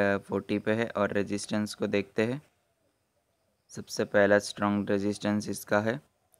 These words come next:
फ़ाइव हंड्रेड फिफ्टी सेवन पॉइंट सेवेंटी फ़ाइव पे। अगर इसका ब्रेकआउट आता है, नेक्स्ट लेवल जो है वो है फ़ाइव हंड्रेड एटी पॉइंट ज़ीरो फ़ाइव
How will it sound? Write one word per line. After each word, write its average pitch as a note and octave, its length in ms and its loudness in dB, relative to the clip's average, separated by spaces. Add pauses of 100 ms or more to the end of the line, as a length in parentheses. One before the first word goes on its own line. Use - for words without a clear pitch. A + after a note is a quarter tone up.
(800)
फ़ाइव G#2 280 6
हंड्रेड G2+ 420 2 (120)
फिफ्टी G#2 360 -6
सेवन G2+ 460 2
पॉइंट G2+ 460 0
सेवेंटी G2+ 640 0
फ़ाइव G2+ 340 0
पे। A2+ 100 4
अगर G#2 220 6
इसका G2+ 260 -2
ब्रेकआउट G2 500 2
आता G2+ 240 4
है, D3 100 -4 (720)
नेक्स्ट G#2+ 420 -2
लेवल G#2 280 6
जो A2 120 4
है G#2+ 140 10
वो G#2 180 4
है G#2 120 8
फ़ाइव G2+ 340 4
हंड्रेड G2+ 240 2
एटी G2+ 260 0
पॉइंट G2+ 340 0
ज़ीरो G2+ 220 -2
फ़ाइव G2 220 0